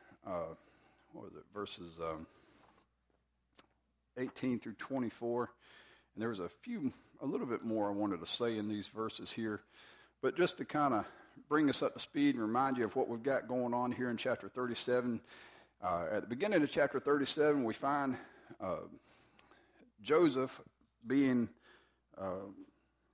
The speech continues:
not quite the youngest son of Jacob, but the, uh, the firstborn of Rachel, uh, or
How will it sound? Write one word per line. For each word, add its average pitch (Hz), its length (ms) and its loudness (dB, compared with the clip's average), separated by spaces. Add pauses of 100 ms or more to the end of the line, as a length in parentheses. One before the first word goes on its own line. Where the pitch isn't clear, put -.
(560)
not - 220 -6
quite - 360 0
the 107 80 -8
youngest 101 440 -2
son 101 180 -2
of 87 80 -8
Jacob, 95 460 -4
but 90 140 -4 (760)
the, 95 280 -2
uh, 87 200 -10 (1400)
the 95 120 -4
firstborn 127 580 2
of 90 160 -4
Rachel, 104 500 -2 (540)
uh, 76 220 -10 (240)
or 82 160 -12